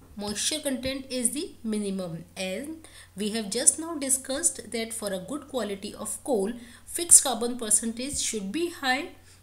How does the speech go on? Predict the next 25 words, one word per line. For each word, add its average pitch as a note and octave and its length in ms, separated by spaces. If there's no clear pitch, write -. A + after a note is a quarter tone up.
and A#3 320
moisture G#3 500
content, A#3 460
volatile G3 480
matter A#3 480
and C#4 260
ash A#3+ 220
content A3 480
should F#3+ 260
be E4 240
low. G3+ 320
That's B3 320
why A3+ 380
the A#3 340
option A3+ 420
D A3+ 300
is G3 180
the B3+ 260
correct F3+ 420
option. - 380
So A#3+ 360
what B3+ 280
we D4 100
have D4+ 260
learned A#3+ 440